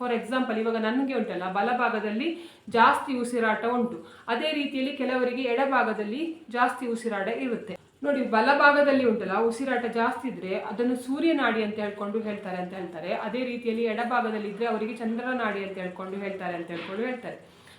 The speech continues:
ಆಯ್ತಾ? ಯಾವುದೇ ಬೇಕಾದ್ರೆ ಆಗ್ಲಿ, ನಿಮ್ಮ ಯಾವ ಜಾಗದಲ್ಲಿ ಉಸಿರಾಟ ಇದೆ ನೋಡಿ, ಆ ಜಾಗದ ಕೆನ್ನೆಯನ್ನು ಒಂದು ಸಲ ಮುಟ್ಕೊಳ್ಳಿ. ನಂದು ಬಲಭಾಗದಲ್ಲಿ ಜಾಸ್ತಿ ಇರೋದ್ರಿಂದ ನಾನೇನ್ ಮಾಡ್ತೇನೆ ಅಂತ ಹೇಳಿದ್ರೆ, ಬಲಭಾಗದಲ್ಲಿ ಹೀಗೆ ಮುಟ್ಕೊಳ್ತೇನೆ, ಮುಖವನ್ನು ಸವರ್ತೇನೆ. ನಿಮ್ದು ಎಡಭಾಗದಲ್ಲಾಗಿದ್ರೆ ಎಡಭಾಗದಲ್ಲಿ ಹೀಗೆ ಮುಖವನ್ನು ಸವರ್ಕೊಳ್ಳಿ.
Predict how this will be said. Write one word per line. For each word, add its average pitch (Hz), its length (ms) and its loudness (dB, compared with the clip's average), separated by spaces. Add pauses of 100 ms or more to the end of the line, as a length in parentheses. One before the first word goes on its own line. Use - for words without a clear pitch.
ಆಯ್ತಾ? 202 220 -4
ಯಾವುದೇ 226 440 4
ಬೇಕಾದ್ರೆ 214 420 0
ಆಗ್ಲಿ, 208 540 -6
ನಿಮ್ಮ 254 220 2 (140)
ಯಾವ 226 320 6
ಜಾಗದಲ್ಲಿ 240 480 2
ಉಸಿರಾಟ 226 460 -2
ಇದೆ 190 180 -4
ನೋಡಿ, 185 240 -4
ಆ 214 260 2
ಜಾಗದ 214 340 -2 (120)
ಕೆನ್ನೆಯನ್ನು 226 600 0
ಒಂದು 190 220 -6
ಸಲ 208 220 -4
ಮುಟ್ಕೊಳ್ಳಿ. 247 400 -2
ನಂದು 233 340 0
ಬಲಭಾಗದಲ್ಲಿ 226 800 0
ಜಾಸ್ತಿ 202 420 -4
ಇರೋದ್ರಿಂದ 185 440 -6
ನಾನೇನ್ 214 360 -2
ಮಾಡ್ತೇನೆ 196 320 -8
ಅಂತ 190 100 -14
ಹೇಳಿದ್ರೆ, 196 640 -6
ಬಲಭಾಗದಲ್ಲಿ 220 800 2
ಹೀಗೆ 220 220 -4
ಮುಟ್ಕೊಳ್ತೇನೆ, 208 460 -4
ಮುಖವನ್ನು 208 460 -2
ಸವರ್ತೇನೆ. 202 760 -4 (300)
ನಿಮ್ದು 262 320 4
ಎಡಭಾಗದಲ್ಲಾಗಿದ್ರೆ 220 1200 2
ಎಡಭಾಗದಲ್ಲಿ 208 720 0
ಹೀಗೆ 240 200 -2
ಮುಖವನ್ನು 208 500 -4
ಸವರ್ಕೊಳ್ಳಿ. 190 600 -6